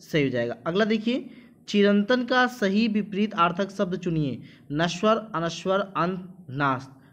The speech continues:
तो सही क्या हो जाएगा? नश्वर हो जाएगा। ऑप्शन ए यहाँ पर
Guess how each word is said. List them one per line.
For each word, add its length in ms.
तो 60
सही 180
क्या 160
हो 80
जाएगा? 400
नश्वर 360
हो 80
जाएगा। 320
ऑप्शन 600
ए 80
यहाँ 220
पर 280